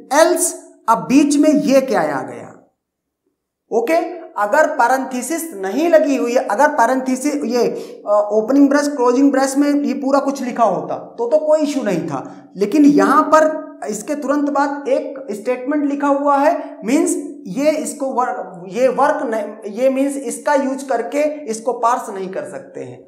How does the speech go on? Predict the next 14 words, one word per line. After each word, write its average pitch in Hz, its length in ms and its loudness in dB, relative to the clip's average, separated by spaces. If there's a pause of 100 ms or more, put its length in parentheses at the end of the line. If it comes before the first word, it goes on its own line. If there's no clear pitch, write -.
(140)
Okay, 302 500 0
Syntax 190 600 -4
error 120 260 -12
है। - 180 -20 (1800)
ओके, 226 560 -4 (920)
ये 208 60 0
fourth 277 440 4
one, 311 500 4
अगर 240 200 -2
यहां 254 380 -2
बात 269 280 2
करें, 285 480 -2 (840)
if 311 160 2 (220)
x 294 240 0